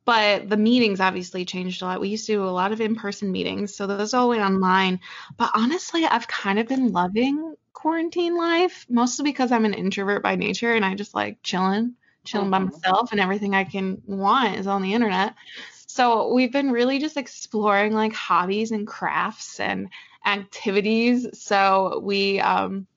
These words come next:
Speaker 1: what are some of the things? My, uh, Alex started getting into mold making, like, resins and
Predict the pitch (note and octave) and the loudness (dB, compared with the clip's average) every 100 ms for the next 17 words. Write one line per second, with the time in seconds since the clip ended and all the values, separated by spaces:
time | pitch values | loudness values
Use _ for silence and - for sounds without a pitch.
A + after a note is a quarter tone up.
0 | _ - _ _ _ _ _ - G#3+ G#3+ | _ -20 _ _ _ _ _ -10 -6 -6
1 | A3 G3+ G3+ G3 G3 - G#3 G3+ G3 F#3+ | -6 -6 -4 -6 -8 -6 -2 0 0 -2
2 | - G3+ G#3+ A3+ B3 A#3+ - A#3 G#3+ G#3+ | -2 0 2 4 2 0 -2 0 0 0
3 | G#3 G3+ G3 F#3+ G3+ F#3+ - F#3 F#3+ F#3 | -2 0 0 0 0 -2 -4 -6 -8 -6
4 | F#3 F3+ F#3 F#3 F#3+ G#3+ G#3+ A3 F#3+ F3+ | -6 -4 -2 -2 0 0 2 0 0 -4
5 | F#3 | -6